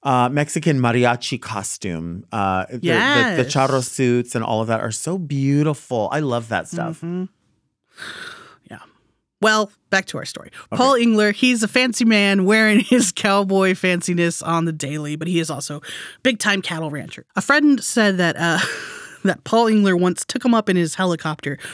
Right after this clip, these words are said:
Speaker 2: over his ranch to show him this lake. And he's like, "Look how beautiful it looks in the sunset, the lake I have on my, my property here." And then he took the helicopter down lower to show his friend, "Oh, it was a prank.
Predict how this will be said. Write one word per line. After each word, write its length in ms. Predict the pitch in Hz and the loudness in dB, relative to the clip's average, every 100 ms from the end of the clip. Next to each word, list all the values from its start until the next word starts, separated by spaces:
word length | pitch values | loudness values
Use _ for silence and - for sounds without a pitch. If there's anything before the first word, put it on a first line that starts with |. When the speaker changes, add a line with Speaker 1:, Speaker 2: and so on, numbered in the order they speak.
| - - - | -16 -10 2
Speaker 2:
over 280 | 214 233 | 4 4
his 220 | 233 226 175 | 4 2 4
ranch 380 | 175 165 - | 2 2 -4
to 100 | - | -4
show 240 | 170 175 165 | -2 0 2
him 180 | 165 160 - - - - | 2 -2 -6 -16 -20 -4
this 160 | 165 | -2
lake. 440 | 156 175 170 110 - | 0 2 0 -2 -6
And 80 | 160 | -4
he's 160 | 160 | -2
like, 240 | 170 - - | -2 -4 -2
"Look 160 | 403 | 0
how 160 | - 285 | 2 0
beautiful 580 | 214 254 294 294 - 220 | 2 4 4 4 2 2
it 80 | 165 | 2
looks 320 | 208 208 - | 0 0 0
in 80 | 180 | 0
the 100 | 170 | 0
sunset, 640 | - 247 240 - 147 135 | 0 0 0 -2 -6 -6
the 60 | |
lake 280 | 156 180 170 | -4 -4 -2
I 60 | 151 | -4
have 240 | 151 147 | -4 -6
on 100 | 147 | -6
my, 220 | 147 143 - | -6 -8 -8
my 160 | 156 151 | -6 -6
property 500 | 139 156 147 - 131 | -4 -4 -4 -6 -10
here." 240 | - 147 135 - - - - - - | -8 -8 -10 -14 -14 -14 -14 -20 -6
And 140 | - 185 | 0 4
then 200 | 180 180 175 | 4 4 2
he 440 | - - - 175 | -4 -14 -6 -4
took 180 | 151 175 | -2 -6
the 80 | 160 | -4
helicopter 500 | 160 165 175 165 165 | -4 -2 -4 -2 -2
down 300 | 156 151 151 | 0 -2 0
lower 380 | 160 170 151 147 | 0 2 0 -2
to 160 | - | -2
show 340 | - - 214 233 | -2 2 4 4
his 220 | 240 196 | 4 0
friend, 420 | - 165 156 156 | -2 -2 0 -2
"Oh, 140 | 185 202 | 0 0
it 140 | 160 | 2
was 120 | 180 | 0
a 60 | 170 | -2
prank. 480 | - 233 208 165 | 0 0 2 -2